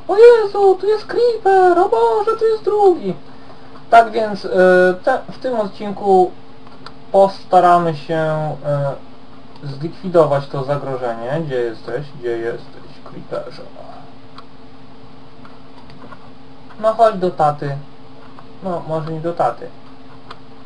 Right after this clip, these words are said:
No ale chodź, chodź, taś, taś. Kici, kici, taś, taś. Hmm. No chyba spieprzył.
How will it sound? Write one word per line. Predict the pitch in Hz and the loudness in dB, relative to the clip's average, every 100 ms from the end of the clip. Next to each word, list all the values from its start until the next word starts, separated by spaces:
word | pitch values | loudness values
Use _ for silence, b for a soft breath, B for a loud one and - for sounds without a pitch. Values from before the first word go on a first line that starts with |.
| - 233 | -8 -6
No | - | -2
ale | 233 233 | 2 2
chodź, | 220 196 | 2 -2
chodź, | - 120 - - | -2 -6 -6 -8
taś, | 165 | -6
taś. | - - - - - - - - - - - - - - - - - - - | -6 -6 -10 -14 -14 -14 -16 -16 -16 -14 -14 -14 -14 -14 -14 -14 -16 -16 -10
Kici, | 147 - 143 - | -10 -8 -10 -12
kici, | 214 220 202 - 180 175 175 - | -12 -12 -12 -6 -2 -2 -4 -2
taś, | 120 113 | -2 -2
taś. | - 196 202 190 175 175 175 175 175 - - - - - - - - - - - - - - - - - | -4 -2 0 0 0 -2 -2 -2 -4 -6 -14 -14 -14 -14 -14 -14 -14 -14 -14 -14 -14 -14 -16 -16 -16 -4
Hmm. | 165 143 - - - - - - - - - - - - - - - - | -4 -4 -8 -14 -16 -16 -16 -14 -14 -14 -14 -14 -14 -14 -14 -14 -12 0
No | 143 | 0
chyba | 147 185 160 147 | 4 4 4 4
spieprzył. | - - - | -6 -8 -10